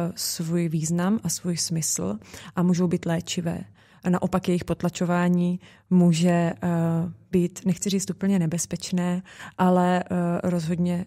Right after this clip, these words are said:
nepřináší úlevu tomu dotyčnému. Eh, ví se, že truchlení je, eh, věc, která musí proběhnout, a když neproběhne, eh, tak se potom může s tím pozůstalým táhnout dlouhou dobu. Eh, ta přednáška se bude týkat toho,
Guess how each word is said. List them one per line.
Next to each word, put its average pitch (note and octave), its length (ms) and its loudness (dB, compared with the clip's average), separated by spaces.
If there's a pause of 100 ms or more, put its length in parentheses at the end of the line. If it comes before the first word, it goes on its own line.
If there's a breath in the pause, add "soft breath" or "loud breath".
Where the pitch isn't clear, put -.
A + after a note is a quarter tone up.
nepřináší F3 680 -2
úlevu E3+ 500 -4
tomu F3 200 0
dotyčnému. F3 720 -4 (320 loud breath)
Eh, F3+ 300 2
ví F#3+ 160 2
se, G3+ 180 0
že F#3 140 0
truchlení F#3 580 0
je, E3+ 280 0 (280)
eh, F3+ 260 0
věc, F3+ 220 -2
která F#3 500 -2 (220)
musí F#3 280 -2
proběhnout, A3+ 720 0
a G3 80 -2
když E3+ 240 -2
neproběhne, F#3 640 0
eh, F3+ 640 -2
tak F#3 200 -6
se F#3+ 100 -4
potom F#3 420 0
může F3+ 260 0
s - 100 -6
tím F3+ 140 0
pozůstalým F3+ 520 -2
táhnout F3+ 440 2
dlouhou E3+ 400 0
dobu. D#3+ 340 -4 (480 loud breath)
Eh, F3+ 680 2 (440)
ta F#3+ 80 2
přednáška G3 440 0
se G3+ 140 -2
bude G3+ 180 2
týkat G#3 300 -4
toho, G3 360 2